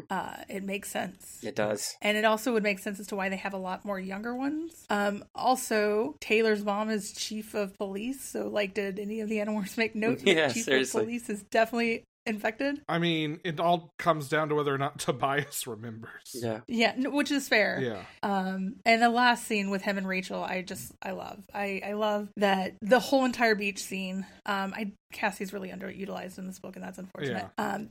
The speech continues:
Speaker 1: that's usually the tell, I think, of a Ghost written book, is that I don't feel like everybody is equally u-, used. Um,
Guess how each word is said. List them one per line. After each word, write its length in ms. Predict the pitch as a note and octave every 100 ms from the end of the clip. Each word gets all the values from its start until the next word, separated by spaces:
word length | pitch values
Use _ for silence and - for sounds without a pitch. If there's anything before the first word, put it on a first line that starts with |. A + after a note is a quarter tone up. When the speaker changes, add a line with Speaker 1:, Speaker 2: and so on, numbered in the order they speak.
| -
Speaker 1:
that's 320 | A#3 D#4+ - -
usually 340 | B3 B3 C4
the 100 | B3
tell, 320 | - B3+ B3 -
I 80 |
think, 240 | A#3 B3 B3
of 140 | A3+
a 340 | A#3+ A#3 A#3 -
Ghost 240 | A#3 A#3 -
written 340 | B3 A#3+ A3+ A3+
book, 220 | A#3 A#3
is 100 | G3
that 120 | G#3
I 80 | G#3
don't 200 | G#3+ G#3+
feel 140 | -
like 200 | G#3+ G#3 -
everybody 320 | G#3 G#3 G#3
is 180 | G#3 G#3 -
equally 540 | G3+ A3+ G#3 G#3 G3+
u-, 220 | A#3+ G#3 B3 _
used. 360 | G#3+ G#3+ G#3 -
Um, 440 | G3+ G3 G3 B3